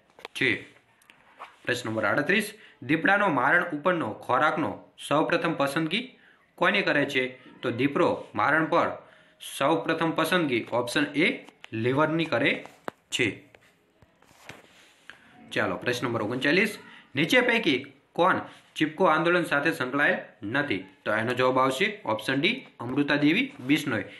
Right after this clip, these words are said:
એ ચિપકો આંદોલન સાથે સંકળાયેલા નથી, જ્યારે સુંદરલાલ બહુગુણા, ચંડીપ્રસાદ ભટ્ટ અને ગૌરા દેવી આ ત્રણેય ચિપકો આંદોલન સાથે સંકળાયેલા વ્યક્તિઓ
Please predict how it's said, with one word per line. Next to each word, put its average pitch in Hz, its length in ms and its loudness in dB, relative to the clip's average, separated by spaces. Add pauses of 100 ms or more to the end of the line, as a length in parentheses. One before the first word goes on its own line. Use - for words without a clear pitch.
(100)
એ 131 60 -4
ચિપકો 139 360 -2
આંદોલન 143 360 2
સાથે 139 260 -2
સંકળાયેલા 135 720 -2
નથી, 127 300 0
જ્યારે 127 420 0 (260)
સુંદરલાલ 135 460 2
બહુગુણા, 147 640 2
ચંડીપ્રસાદ 131 640 0
ભટ્ટ 139 280 0 (200)
અને 131 180 0
ગૌરા 156 280 2
દેવી 156 340 0 (260)
આ 143 80 2
ત્રણેય 151 400 2 (400)
ચિપકો 156 280 0
આંદોલન 151 420 2
સાથે 135 400 0
સંકળાયેલા 143 680 0
વ્યક્તિઓ 147 580 -2